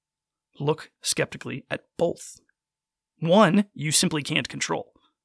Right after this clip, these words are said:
The only thing you can do is tread lightly around them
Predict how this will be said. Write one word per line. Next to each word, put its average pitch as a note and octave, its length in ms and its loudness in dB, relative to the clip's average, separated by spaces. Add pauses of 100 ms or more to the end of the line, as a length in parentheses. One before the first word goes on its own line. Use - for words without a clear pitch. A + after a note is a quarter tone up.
(680)
The D#3 120 2
only F3 140 8
thing F3 140 2
you D#3+ 80 4
can C#3+ 140 4
do E3 160 4
is C3+ 80 2
tread C#3+ 240 -2
lightly C#3 520 -2 (180)
around D#3 380 0
them - 260 -12